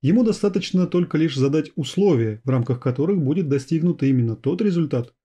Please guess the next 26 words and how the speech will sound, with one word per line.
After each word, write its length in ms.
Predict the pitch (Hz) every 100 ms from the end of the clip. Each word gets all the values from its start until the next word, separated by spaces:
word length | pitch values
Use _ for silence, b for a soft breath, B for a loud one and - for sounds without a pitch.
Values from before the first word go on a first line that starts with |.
| B B
который 360 | - 202 190 160
был 260 | 131 123
запланирован. 640 | 117 131 147 185 139 110 107 _ _ _ _ _ b
И 80 | 226
неважно, 360 | 254 254 180 170
какие 280 | 170 185
люди 300 | 139 156 160
будут 400 | 165 131 135 147
в 40 | -
системе, 580 | 170 - 185 135 107 - _
ведь 260 | 127 123 -
системе 520 | - 151 127 131 123
неважно, 440 | 135 143 175 180 131
кем 160 | 127
управлять, 500 | 120 120 135 123 - _ b b _
результат 480 | 123 120 120 147 156
будет 260 | 143 123
достигнут 520 | 113 123 - 139 143
автоматически. 880 | 131 123 123 120 190 196 135 - 107 _ _ _ _ _ _ _
Поэтому 360 | 147 151 139
систему 480 | 127 131 127 143 185
может 320 | 135 147 147
победить 360 | - 139 139 131
только 460 | 151 147 151 131 - _
другая 400 | - 175 180 127
система. 600 | 110 127 - 131 117 113